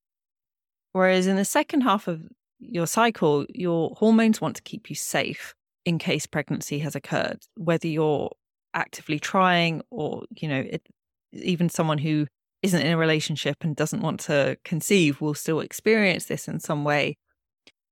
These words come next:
which is why we're more prone to want to stay at home. And, you know, our hormones make our digestion slow down because it gives the body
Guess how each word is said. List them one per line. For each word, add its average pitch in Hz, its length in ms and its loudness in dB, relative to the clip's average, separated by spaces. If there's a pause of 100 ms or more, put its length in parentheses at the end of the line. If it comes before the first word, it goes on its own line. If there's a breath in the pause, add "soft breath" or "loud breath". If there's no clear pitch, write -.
(320)
which 214 200 0
is 214 140 0
why 214 240 4
we're 202 160 4
more 180 240 4
prone 170 280 0
to - 120 -6
want - 140 -4
to - 40 -10
stay 151 260 0
at - 120 -2
home. 202 720 4
And, 151 420 -2 (840)
you 180 140 0
know, 156 240 0
our 151 120 -2
hormones 175 580 2
make 160 300 -4
our 160 140 -2
digestion 190 800 2
slow 196 360 2
down 180 600 2
because 139 760 -2
it - 180 -10
gives - 380 -8
the - 60 -16
body 143 680 -4